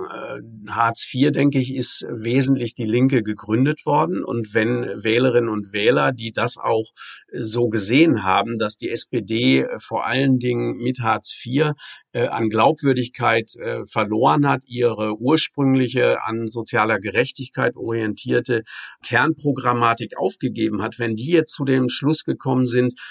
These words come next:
ähm, in dieser Bundestagswahl haben wir es mit einer Partei zu tun, die wirklich Hartz vier überwinden will,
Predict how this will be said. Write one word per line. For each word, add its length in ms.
ähm, 480
in 400
dieser 480
Bundestagswahl 960
haben 200
wir 80
es 140
mit 140
einer 220
Partei 380
zu 180
tun, 280
die 200
wirklich 400
Hartz 240
vier 280
überwinden 640
will, 200